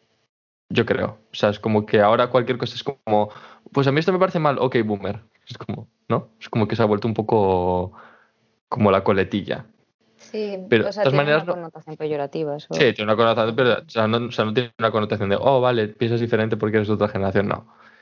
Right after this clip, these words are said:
Speaker 1: Es como rollo, "Ah, vale, atrasado". <laughs> Es como gilipollas, sí.
Speaker 2: <laughs>
Speaker 1: Es estilo.
Speaker 2: Que te calles,
Speaker 1: Eh,
Speaker 2: a fregar.
Speaker 1: sí, y entonces hemos hablado de las distintas generaciones que hay porque, eh,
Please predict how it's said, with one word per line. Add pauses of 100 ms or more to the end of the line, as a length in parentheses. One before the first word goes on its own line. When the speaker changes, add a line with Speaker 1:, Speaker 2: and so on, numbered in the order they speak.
(180)
Speaker 1:
Es
como
rollo,
"Ah,
vale,
atrasado".
<laughs>
Es
como
gilipollas, (120)
sí.
Speaker 2:
<laughs>
Speaker 1:
Es
estilo. (680)
Speaker 2:
Que
te
calles,
Speaker 1:
Eh, (100)
Speaker 2:
a
fregar. (840)
Speaker 1:
sí,
y
entonces
hemos
hablado
de
las
distintas
generaciones
que
hay
porque, (500)
eh,